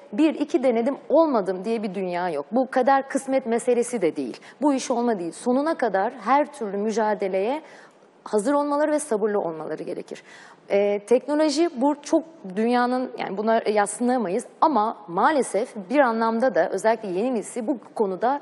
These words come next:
birazcık tembelleştiriyor. Ben de yeni, e, genç, e, arkadaşlarımıza geleneksel sektörlerde de fırsatlar olduğunu belirtmek istiyorum.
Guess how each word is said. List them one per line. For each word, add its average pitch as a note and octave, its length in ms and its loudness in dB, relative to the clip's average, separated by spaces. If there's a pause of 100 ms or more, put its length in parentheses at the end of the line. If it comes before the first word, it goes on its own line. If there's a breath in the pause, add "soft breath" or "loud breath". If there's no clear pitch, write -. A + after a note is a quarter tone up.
birazcık G#3+ 400 0
tembelleştiriyor. E3+ 840 -4 (460 loud breath)
Ben C#4+ 320 2
de B3 260 4
yeni, A#3+ 400 0
e, G#3 280 0
genç, A3+ 540 -2
e, D#3+ 560 -4
arkadaşlarımıza F3 1000 -4 (340 loud breath)
geleneksel A#3+ 760 2 (260 loud breath)
sektörlerde G3+ 1040 2
de D#3 200 2 (160)
fırsatlar A3 560 0
olduğunu F#3 480 0
belirtmek F3 420 -4
istiyorum. E3 460 -6